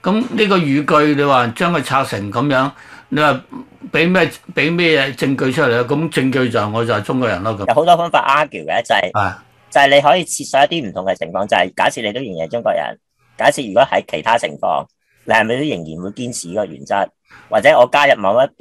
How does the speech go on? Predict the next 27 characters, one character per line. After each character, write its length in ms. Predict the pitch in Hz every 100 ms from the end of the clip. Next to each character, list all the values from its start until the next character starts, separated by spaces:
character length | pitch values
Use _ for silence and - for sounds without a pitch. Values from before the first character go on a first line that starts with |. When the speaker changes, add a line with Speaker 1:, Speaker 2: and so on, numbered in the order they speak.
| 117 107
Speaker 2:
某 80 |
一 20 | 117
啲 120 | 123
考 140 | 101
慮， 120 | 110 90
你 60 |
係 220 | 85 87 82
咪 120 | 80
仍 180 | 78 71
然 100 | 73
會 160 | 82
噉 20 | 87
樣 160 | 98
判 180 | 95 87
斷？ 180 | 87 - _ _ _ _ -
噉 220 | 143 208 - - -
如 140 | 110
果 80 | 131
喺 200 | 202 190 -
某 120 | 120
一 20 |
啲 240 | - - 113
具 60 |
體 60 | 110
嘅 120 | 135 131
語 180 | 107
句 80 | 98